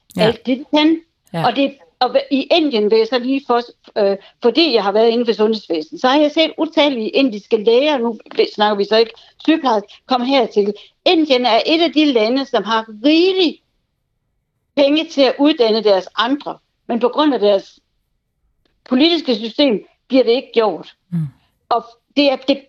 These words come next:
Speaker 2: det duer bare ikke, det du sidder og siger. Det er meget fint, og det er også meget fine og ordentlige principper, I har,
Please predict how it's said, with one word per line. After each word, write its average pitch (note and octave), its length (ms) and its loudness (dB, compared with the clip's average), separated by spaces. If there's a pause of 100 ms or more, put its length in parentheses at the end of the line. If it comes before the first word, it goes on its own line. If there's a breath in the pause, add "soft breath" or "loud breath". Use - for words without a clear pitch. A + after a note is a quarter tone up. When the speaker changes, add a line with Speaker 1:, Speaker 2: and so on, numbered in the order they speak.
(140)
Speaker 2:
det A#3+ 180 -2
duer D4 240 2
bare C4+ 200 2
ikke, D4 140 -4
det D4+ 100 0
du C#4+ 100 0
sidder C#4+ 220 2
og A3+ 140 0
siger. C#4+ 180 0
Det D4 160 2
er A3+ 180 -2
meget A#3+ 240 0 (100)
fint, E4 360 2
og A#3 140 2 (360)
det C4+ 80 0
er A#3+ 100 4
også C4+ 240 0
meget C4 360 0
fine D4+ 320 2
og G#3+ 180 0
ordentlige A#3+ 400 0 (100)
principper, B3 420 -2
I F#3 120 -4
har, F3+ 280 -4